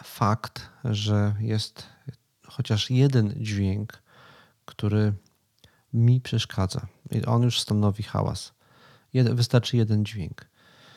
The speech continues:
Następnie, i tutaj się robi, zaczyna właśnie robić ciekawie, y, w moim odczuciu, mm, y, Bart Kosko wyjaśnia, że,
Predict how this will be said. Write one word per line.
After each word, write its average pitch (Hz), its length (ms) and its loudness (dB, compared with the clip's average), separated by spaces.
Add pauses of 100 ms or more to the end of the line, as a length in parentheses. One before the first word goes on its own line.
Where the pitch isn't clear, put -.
(220)
Następnie, 131 720 2
i 107 120 0
tutaj 123 200 -6
się 120 140 -6
robi, 110 360 0 (180)
zaczyna 113 380 0
właśnie 110 220 2
robić 107 280 0
ciekawie, 98 400 -2
y, 110 60 0 (840)
w 107 80 -8
moim 107 320 0 (340)
odczuciu, 123 600 -4 (720)
mm, 113 380 0 (360)
y, 110 400 -6
Bart 123 340 0
Kosko 143 640 -4 (1080)
wyjaśnia, 117 600 2
że, 101 400 0